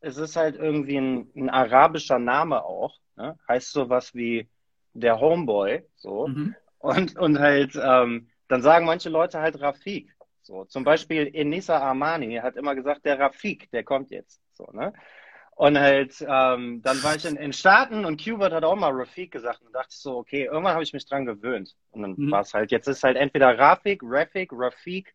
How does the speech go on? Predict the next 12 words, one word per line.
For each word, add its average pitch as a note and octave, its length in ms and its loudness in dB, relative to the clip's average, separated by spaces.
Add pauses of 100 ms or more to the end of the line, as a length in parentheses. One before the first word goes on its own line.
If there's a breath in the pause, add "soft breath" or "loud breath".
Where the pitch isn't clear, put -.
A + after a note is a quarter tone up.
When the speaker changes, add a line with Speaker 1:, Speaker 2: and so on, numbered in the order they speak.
(320 soft breath)
Speaker 1:
Rafik. C3+ 640 -6 (560)
Ich - 160 -6
hab D3 120 0
irgendwann D3 360 2
aufgehört, C3+ 640 0
äh, A#2+ 400 0
mich C3 180 -10
darum B2+ 280 -2
zu A#2+ 140 -14
scheren. B2+ 520 -2
<laughs> - 380 -2
Speaker 2:
Also F3+ 240 6